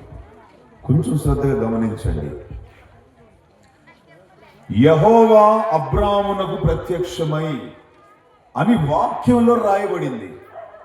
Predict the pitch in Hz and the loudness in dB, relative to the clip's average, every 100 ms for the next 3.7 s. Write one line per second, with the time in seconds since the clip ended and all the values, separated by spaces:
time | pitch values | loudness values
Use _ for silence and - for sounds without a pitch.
0 | - - _ _ _ _ - _ _ _ | -20 -20 _ _ _ _ -20 _ _ _
1 | _ _ _ - 120 196 175 240 247 240 | _ _ _ -4 0 0 4 4 4 2
2 | 220 220 196 190 165 156 131 175 180 170 | 0 -2 -4 -6 -6 -6 -6 -8 -8 -10
3 | 160 123 - 110 120 190 - | -10 -10 -10 -8 -6 -4 -6